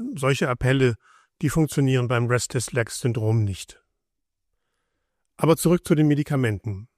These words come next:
Ja, es gibt sie. Es gibt Medikamente, die bei vielen Betroffenen gut wirken, manchmal sogar sehr gut, zumindest für eine gewisse Zeit.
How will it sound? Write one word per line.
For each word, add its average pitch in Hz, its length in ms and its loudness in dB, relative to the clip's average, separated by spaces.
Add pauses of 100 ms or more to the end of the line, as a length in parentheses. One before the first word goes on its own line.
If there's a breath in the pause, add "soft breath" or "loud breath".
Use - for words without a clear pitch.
(140)
Ja, 131 320 0
es - 160 -6
gibt 175 220 -4
sie. 98 260 -8 (480)
Es - 140 -14
gibt 185 320 -2
Medikamente, 135 720 0
die 143 120 -4
bei 117 240 -2
vielen 185 380 4
Betroffenen 131 580 -2 (440 loud breath)
gut 190 240 0
wirken, 131 520 0 (300)
manchmal 151 480 0
sogar 151 240 2
sehr 165 180 2
gut, 117 400 -6 (400)
zumindest 131 420 0
für 135 140 -2
eine 120 160 -2
gewisse 127 360 -4
Zeit. 113 440 -4